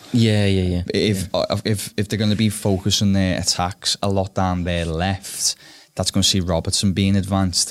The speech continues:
Speaker 2: and maybe, uh, to kind of balance it, you've gotta bring Trent a little bit deeper. Um, so that's probably the explanation behind it, but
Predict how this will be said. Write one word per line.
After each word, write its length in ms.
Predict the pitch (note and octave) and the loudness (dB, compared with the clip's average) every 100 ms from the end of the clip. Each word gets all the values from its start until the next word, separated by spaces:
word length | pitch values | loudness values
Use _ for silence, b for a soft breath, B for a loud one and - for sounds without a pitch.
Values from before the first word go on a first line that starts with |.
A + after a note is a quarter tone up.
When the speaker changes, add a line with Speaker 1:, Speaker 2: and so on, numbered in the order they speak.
| - | -2
Speaker 2:
and 100 | F#2 | -2
maybe, 440 | F2 E2+ F2 - - - _ _ - | 0 -2 -4 -8 -14 -20 _ _ -8
uh, 80 | - | -6
to 200 | - A2 | -2 -4
kind 260 | - F2 F2 | -2 -2 -2
of 100 | D#2 | -2
balance 480 | F2 E2 F2+ F2+ G#2 | -4 -2 -2 0 2
it, 200 | F#2+ - - | 0 -2 -8
you've 180 | F#2+ - | -6 -2
gotta 240 | F2+ E2+ | -2 -2
bring 320 | F#2 E2+ F2 | -4 -4 -4
Trent 500 | - - D#2+ F2 - | -6 -6 -4 -2 -2
a 60 | - | -2
little 180 | F#2 - | -4 -4
bit 220 | F#2+ - | -6 -4
deeper. 360 | E2 E2 G2 G2 B B B - | -6 -2 -2 -2 B B B -6
Um, 500 | F2+ F2 E2+ E2 E2 | -2 0 0 -2 -2
so 140 | - | -2
that's 160 | F#2 - | -2 -4
probably 220 | F#2+ F#2 | -4 -2
the 60 | F2+ | -4
explanation 580 | F#2 - E2+ D2+ - F2+ | -6 -12 -10 -10 -10 -8
behind 400 | F2 D#2+ D#2+ G2 | -8 -8 -8 -8
it, 100 | - | -6
but 160 | E2+ | -6